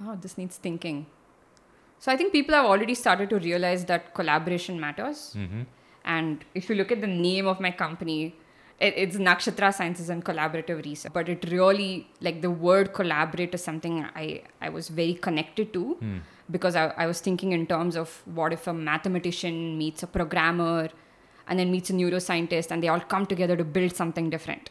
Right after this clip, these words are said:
Speaker 2: Hmm.
Speaker 1: So I was very obsessed with this idea of collaboration. And I think you're starting to see that manifest in different ways,
Speaker 2: Hmm.
Speaker 1: whether it's like the metaverse or whatever, you, you basically want to bring people together.
Speaker 2: Hmm.
Speaker 1: So I think the way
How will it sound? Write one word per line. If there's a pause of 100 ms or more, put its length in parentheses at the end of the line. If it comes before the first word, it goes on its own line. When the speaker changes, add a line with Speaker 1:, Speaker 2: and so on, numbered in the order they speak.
(120)
Speaker 2:
Hmm.
Speaker 1:
So
I
was
very
obsessed
with
this
idea
of
collaboration. (460)
And
I
think
you're
starting
to
see (340)
that
manifest
in
different
ways,
Speaker 2:
Hmm.
Speaker 1:
whether
it's
like
the
metaverse
or
whatever,
you,
you
basically
want
to
bring
people
together. (120)
Speaker 2:
Hmm. (380)
Speaker 1:
So
I
think (200)
the
way